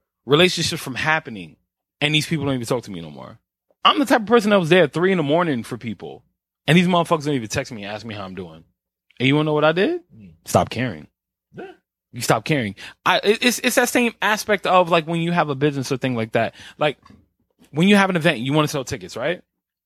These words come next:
Speaker 1: Or if you wanna get R S V Ps, you wanna do all that good stuff. People pay more attention to the people who could potentially buy tickets than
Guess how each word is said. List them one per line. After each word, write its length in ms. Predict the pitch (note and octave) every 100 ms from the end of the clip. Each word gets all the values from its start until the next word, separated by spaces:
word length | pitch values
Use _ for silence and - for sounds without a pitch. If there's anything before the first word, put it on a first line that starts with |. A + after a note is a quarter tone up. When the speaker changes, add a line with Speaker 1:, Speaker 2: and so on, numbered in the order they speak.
| -
Speaker 1:
Or 100 | B2 C3+
if 100 | C3
you 80 | C#3
wanna 140 | C#3+
get 100 | C3+
R 80 | B2+
S 100 | B2+
V 140 | B2
Ps, 240 | B2 A2+ F#2
you 60 |
wanna 160 | A2+ A2+
do 120 | A#2
all 80 | A2+
that 120 | G#2
good 100 | G2
stuff. 360 | - F2 - - _ _ _ _
People 340 | - C4 C4+ C4
pay 280 | G#3+ A#3 G#3
more 320 | E3+ F#3 F3
attention 520 | D3+ E3+ E3+ D3+ C#3+
to 300 | - D3 C3+
the 100 | B2
people 340 | - E3+ D#3 D3+
who 160 | D3+
could 180 | C3+ C#3
potentially 500 | C3 A#2+ E3+ D3 F#3
buy 180 | F#3+ F#3+
tickets 540 | G3+ B3 D#4+ F#4 - - _ _ _ - - -
than 180 | E3